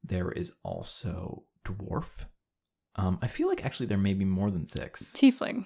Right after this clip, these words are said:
Speaker 1: Tiefling is one.
Speaker 2: Mm-hmm.
Speaker 1: Um, I think that's it.
Speaker 2: I, yeah.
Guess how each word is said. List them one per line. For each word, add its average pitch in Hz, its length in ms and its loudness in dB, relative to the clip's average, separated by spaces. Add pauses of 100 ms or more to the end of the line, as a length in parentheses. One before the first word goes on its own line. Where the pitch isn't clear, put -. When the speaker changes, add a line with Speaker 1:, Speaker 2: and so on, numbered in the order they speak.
Speaker 1:
Tiefling 80 580 -2
is - 160 -6
one. 78 400 2
Speaker 2:
Mm-hmm. 214 640 6
Speaker 1:
Um, 90 760 4 (1080)
I - 40 -14
think 220 180 -4
that's 330 160 -4
it. - 280 -2
Speaker 2:
I, 294 140 6 (180)
yeah. 311 280 8